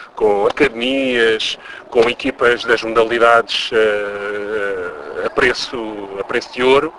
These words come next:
mais tarde ou mais cedo vai, vai descair em cima, porque alguém vai ter de pagar a conta. E o banco não vai pagar a conta. O banco está a dar com uma mão para retirar com duas a seguir. Eh, e, portanto,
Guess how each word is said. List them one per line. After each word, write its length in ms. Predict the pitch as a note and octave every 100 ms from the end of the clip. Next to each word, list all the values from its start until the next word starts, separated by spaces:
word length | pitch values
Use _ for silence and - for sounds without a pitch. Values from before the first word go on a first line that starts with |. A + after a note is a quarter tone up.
| - - -
mais 160 | F3+
tarde 200 | - C#3
ou 60 | B2
mais 160 | A#2 -
cedo 180 | B2
vai, 220 | B2 B2+ B2+
vai 120 | B2
descair 260 | - C3+
em 60 | C#3
cima, 200 | - G2+
porque 200 | - -
alguém 180 | D3+ F#3
vai 120 | D3+
ter 100 | D3
de 60 | -
pagar 200 | B2 A#2+
a 20 |
conta. 340 | - B2 - F2+ - - - - -
E 100 | D3+
o 60 | G3
banco 340 | D3+ D#3+ F#3
não 140 | A3 A#3+
vai 160 | G#3+
pagar 240 | A#3 G#3+ A#3
a 40 |
conta. 380 | F#3 E3+ A#2+ F#2+ - - - - -
O 100 | A2+
banco 180 | F3 G#3+
está 220 | - B2
a 40 |
dar 140 | A#2 A2
com 80 |
uma 100 | A2+
mão 260 | A#2 D3+ F3 - - - - -
para 120 | D3
retirar 300 | - D#3+ D3+
com 160 | D#3 C#3+
duas 260 | D3+ C#3
a 60 | D3
seguir. 240 | - G#2 - - - - - - - -
Eh, 260 | G#2+ G#2 F#2+
e, 60 |
portanto, 600 | - C3 B2 - B2+ A#2+